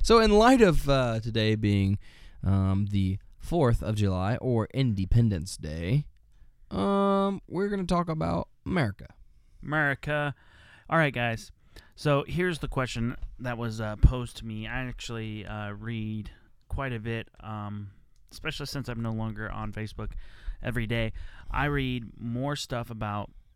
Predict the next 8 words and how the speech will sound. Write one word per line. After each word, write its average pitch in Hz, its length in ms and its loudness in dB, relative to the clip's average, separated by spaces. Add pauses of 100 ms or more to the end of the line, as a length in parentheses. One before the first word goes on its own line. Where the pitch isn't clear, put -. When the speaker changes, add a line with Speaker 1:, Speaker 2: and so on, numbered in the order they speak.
(640)
Speaker 2:
um, 101 60 -2
Speaker 1:
America. 98 300 -6 (160)
Speaker 2:
Amer-, 127 400 0
not, 110 260 -6
um, 107 220 -8 (100)
America, 123 320 -4
but, 117 140 -6
uh, 117 40 -10